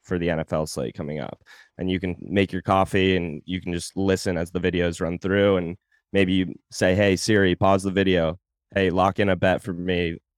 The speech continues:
on the Rams." Like, I like whoever's take that I just heard.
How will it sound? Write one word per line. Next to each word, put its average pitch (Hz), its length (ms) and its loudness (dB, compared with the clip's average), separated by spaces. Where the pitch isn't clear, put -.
on 95 120 0
the 92 80 0
Rams." 85 480 -2
Like, 80 280 -4
I 95 80 -2
like 90 240 0
whoever's 92 440 2
take 87 360 0
that 85 120 0
I 82 100 0
just 80 180 -6
heard. 76 340 -4